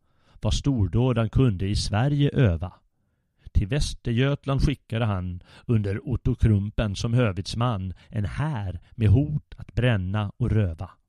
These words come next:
Herr Sten uppbådade folket på stund och tågade sedan till Bogesund. Där låg han först och förnötte tiden i väntan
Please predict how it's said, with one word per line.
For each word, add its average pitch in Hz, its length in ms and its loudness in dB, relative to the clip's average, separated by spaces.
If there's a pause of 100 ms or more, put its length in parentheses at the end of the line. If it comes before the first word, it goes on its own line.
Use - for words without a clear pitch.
(600)
Herr 92 200 -8
Sten 107 600 -2
uppbådade 107 840 -2
folket 101 440 -4
på 117 80 2
stund 95 440 -2
och - 240 0
tågade 120 520 2
sedan 98 400 0
till 117 100 -2
Bogesund. 104 800 -2 (760)
Där 92 180 -2
låg 95 280 2
han 110 100 0
först - 340 -4
och - 160 -4
förnötte 110 520 4
tiden 104 480 2
i 107 60 0
väntan 104 600 -2